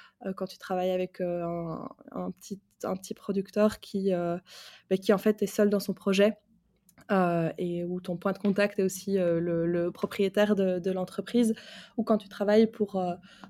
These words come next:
pour un, un hôtel ou un, une plus grosse entreprise où finalement t'es en contact avec le département marketing et plus du tout avec les propriétaires, c'est aussi une logique complètement différente. Hem, et voilà, comme je le disais, la compétition est différente aussi. Et donc,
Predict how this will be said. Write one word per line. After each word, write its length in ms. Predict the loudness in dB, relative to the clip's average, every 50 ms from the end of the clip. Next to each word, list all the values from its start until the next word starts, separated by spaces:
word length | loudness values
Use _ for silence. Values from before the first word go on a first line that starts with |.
| -20 -20 -6
pour 260 | -2 -2 -2 -2 -2
un, 340 | -2 -2 -2 -2 -4 -6 -8
un 180 | -8 -6 -6 -6
hôtel 400 | -2 4 8 10 10 12 10 10
ou 180 | 8 6 4 2
un, 260 | 0 0 -2 -4 -4
une 140 | -4 -6 -6
plus 200 | -8 -10 -8 -6
grosse 260 | -2 2 4 4 4
entreprise 680 | 2 0 -2 -6 -12 -14 _ 2 4 6 6 6 6 4
où 160 | 0 -2 -4
finalement 440 | -6 -6 -4 -4 -2 0 0 0 0
t'es 100 | -2 -4
en 60 | -6
contact 300 | -6 -8 -8 -8 -6 -6
avec 160 | -8 -8 -6
le 80 | -4 -4
département 420 | -4 -4 -4 -6 -6 -4 -2 0
marketing 600 | 0 0 -2 0 0 -2 2 4 6 6 6 4 2 -2 -8 -20 -20 -20 -20 _ _ 2
et 260 | 4 4 4 4 2
plus 220 | 0 0 2 4
du 100 | 4 4
tout 180 | 4 6 6 8
avec 220 | 8 8 6 4
les 80 | 0 -2
propriétaires, 640 | -2 -4 -10 -14 -6 -2 -2 2 6 6 6 6 6
c'est 120 | 2 -4
aussi 180 | -4 -2 -2 -2
une 60 | 0
logique 220 | 2 0 0 0
complètement 380 | -2 -4 -4 -4 -4 -4 -4 -2
différente. 560 | -2 -2 -4 -6 -4 0 2 2 2 2 -2 -8 -20 -20 -20 -20 -20 -20 -20 -20 _ _ -8 -4
Hem, 920 | -2 -2 0 -2 -2 -2 -2 -2 -2 0 0 0 0 0 0 -2 -4 -6 -8 _ _ _ _ _ _ -2
et 300 | 0 2 2 2 2 2
voilà, 260 | 4 4 4 4 4
comme 120 | 2 0 0
je 100 | 0 0
le 60 | 0
disais, 180 | 4 6 6
la 120 | 8 8 6
compétition 460 | 4 0 -6 -6 -8 -10 -8 -4 -2
est 60 | -2 0
différente 480 | 0 -2 -2 -4 -4 -4 -4 -4 -4
aussi. 260 | -6 -4 -2 0 -2 -2 -4 -8 -18 -18 -18 -20 -6 -4
Et 80 | -2 0
donc, 300 | 2 4 4 4 4